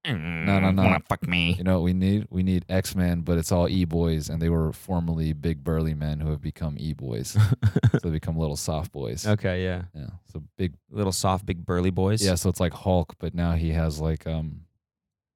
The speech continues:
Speaker 2: like, a Dobre Brothers haircut,
Speaker 1: Mm.
Speaker 2: and it's, like, partially bleached.
Speaker 1: Okay.
Speaker 2: And he's lost about, like, sixty pounds.
Speaker 1: Yeah, he's, like, super skinny.
Speaker 2: Yeah.
Speaker 1: Yeah.
Speaker 2: <clears throat> He's, <clears throat> he's skinny ripped.
Speaker 1: Mm-hmm.
Speaker 2: <clears throat> He's got a,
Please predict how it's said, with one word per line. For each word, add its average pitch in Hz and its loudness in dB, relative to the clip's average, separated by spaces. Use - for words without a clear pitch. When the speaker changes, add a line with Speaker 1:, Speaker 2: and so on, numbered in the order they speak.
Speaker 2:
like, 90 -2
a 92 2
Dobre 80 2
Brothers 78 -4
haircut, 80 -4
Speaker 1:
Mm. 87 2
Speaker 2:
and 85 -6
it's, - -6
like, 82 -2
partially 82 -4
bleached. 80 -6
Speaker 1:
Okay. 98 0
Speaker 2:
And 87 -2
he's 82 0
lost 82 -2
about, 82 -4
like, 80 -8
sixty - -6
pounds. 80 -6
Speaker 1:
Yeah, 92 0
he's, 90 -2
like, 85 -4
super - -2
skinny. 90 -2
Speaker 2:
Yeah. 95 -4
Speaker 1:
Yeah. 85 -6
Speaker 2:
<clears throat> 151 0
He's, 123 4
<clears throat> - -8
he's 120 4
skinny 110 2
ripped. 117 4
Speaker 1:
Mm-hmm. 107 -2
Speaker 2:
<clears throat> - -
He's 104 4
got 98 6
a, 82 4